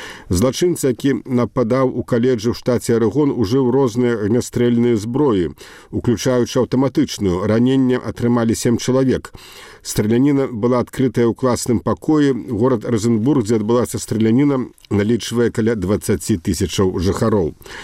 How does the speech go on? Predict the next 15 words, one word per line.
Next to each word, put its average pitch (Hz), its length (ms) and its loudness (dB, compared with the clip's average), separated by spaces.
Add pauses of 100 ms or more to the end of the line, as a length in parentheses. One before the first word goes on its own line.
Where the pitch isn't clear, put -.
(380)
Адзін 117 320 2
з - 160 -12
тых, 135 240 0
хто 117 240 0
выжыў, 123 480 0
распавёў, 120 640 0
што 117 400 -2 (640)
нападнік 117 640 0
патрабаваў 113 480 2
ад - 60 -8
сваіх 113 340 0
ахвяраў 135 400 0
прызнання 113 560 0
ў 95 80 -4
тым, 151 200 0